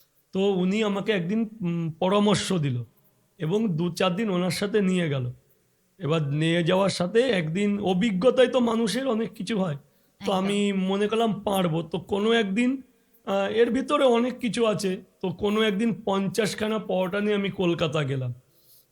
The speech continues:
Speaker 1: তো গেলে, আহ, নানান প্রবচনা, এখানে ব-, এ, কোথায় বসবো, কি করব, কোনোদিন করিনি, কোনোদিন আমি বাজার করা না ছেলে, সে ছেলে, ছোট ছোট গাবলাই করে, লাল কাপড় গামছায় বেঁধে, মাথায় করে এইভাবে ধরে ব-,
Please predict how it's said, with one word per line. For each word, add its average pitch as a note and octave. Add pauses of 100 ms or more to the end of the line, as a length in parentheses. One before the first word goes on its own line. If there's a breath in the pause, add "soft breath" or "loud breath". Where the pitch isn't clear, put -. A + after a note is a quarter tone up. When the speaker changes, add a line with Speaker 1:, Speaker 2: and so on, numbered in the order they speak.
Speaker 1:
তো G#3+
গেলে, G3+
আহ, -
নানান F3+
প্রবচনা, E3+
এখানে E3+
ব-, C#3+
এ, F#3
কোথায় C4+
বসবো, G#3+
কি A#3+
করব, G#3
কোনোদিন G3+
করিনি, G3
কোনোদিন F#3+
আমি F#3+
বাজার E3+
করা F#3
না F#3
ছেলে, F#3
সে E3
ছেলে, G3 (360 loud breath)
ছোট E3
ছোট F3+ (140)
গাবলাই D#3
করে, G#3+ (240)
লাল D#3
কাপড় E3+
গামছায় D3+
বেঁধে, D#3+
মাথায় D#3+
করে F3
এইভাবে E3
ধরে F3+
ব-, D3